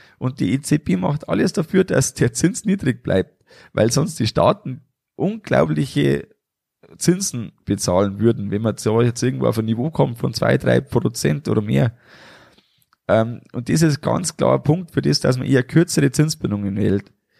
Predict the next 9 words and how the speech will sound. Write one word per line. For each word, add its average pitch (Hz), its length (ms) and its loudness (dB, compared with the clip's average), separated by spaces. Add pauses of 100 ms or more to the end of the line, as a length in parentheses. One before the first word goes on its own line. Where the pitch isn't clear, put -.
(220)
Wenn 135 120 0
ich 160 140 0
jetzt 165 220 2
aber 120 420 0
ein 107 100 -8
großes 156 380 -2
Stahlbauprojekt 107 760 0
habe, 98 460 -2 (560)
das - 380 -2